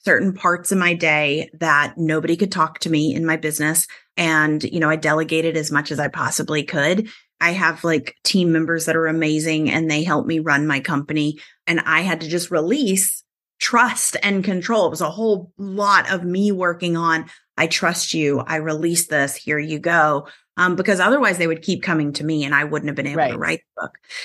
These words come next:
Speaker 1: And so then I had to create these, like, "Okay, I've got this time now.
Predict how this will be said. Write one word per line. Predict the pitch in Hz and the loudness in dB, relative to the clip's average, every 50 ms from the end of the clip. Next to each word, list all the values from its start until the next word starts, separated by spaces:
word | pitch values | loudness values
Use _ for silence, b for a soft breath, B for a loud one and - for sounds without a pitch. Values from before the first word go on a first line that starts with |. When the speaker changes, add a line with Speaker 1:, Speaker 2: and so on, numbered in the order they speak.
| B B B _ | B B B _
Speaker 1:
And | - 196 196 190 185 180 175 170 - - - _ _ - | 2 4 4 4 4 4 2 2 0 -2 -4 _ _ -10
so | 196 - 233 214 202 | -4 -2 0 0 0
then | 196 220 220 226 240 240 233 - - 220 | 0 0 2 2 4 2 2 2 0 -2
I | 220 | -2
had | 208 208 196 190 | -2 -2 -2 -2
to | 196 | -4
create | 185 - - 190 180 170 156 - | -4 -4 -4 -2 0 0 0 0
these, | 170 160 151 151 - | -2 -2 -2 -2 0
like, | 156 143 143 - - _ _ _ _ _ _ _ _ - | -2 -2 -2 -4 -10 _ _ _ _ _ _ _ _ 0
"Okay, | 196 208 208 233 202 170 135 113 - - _ | 2 2 4 4 2 2 0 0 -4 -8 _
I've | 185 180 175 175 | -2 -2 -2 -2
got | 170 196 190 - - 202 | 0 0 0 0 0 -2
this | 190 190 - - - - - | -6 -6 -6 -6 -8 -10 -10
time | - - - 254 254 262 247 233 | -8 -2 0 2 2 4 4 4
now. | 190 151 139 139 143 143 165 185 185 | 4 2 2 2 0 0 -2 -2 -6